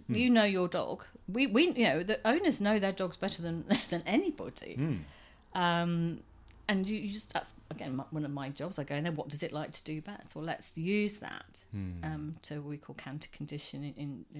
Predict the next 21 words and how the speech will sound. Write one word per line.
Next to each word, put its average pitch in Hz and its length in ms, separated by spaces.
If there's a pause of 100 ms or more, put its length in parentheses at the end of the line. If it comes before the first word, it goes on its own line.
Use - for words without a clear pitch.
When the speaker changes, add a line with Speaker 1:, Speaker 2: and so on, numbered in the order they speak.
(120)
Speaker 2:
if, 135 160
if - 180
the 139 60
dog's - 240
scared 139 360
of - 60
something, 120 380
we 143 80
can 143 260
use 139 340
this, - 360 (600)
um, 139 460 (160)
what 143 100
it 123 120
likes 127 260
best - 480
to - 100
sort - 200
of 131 80 (1600)
make 143 400
it 131 140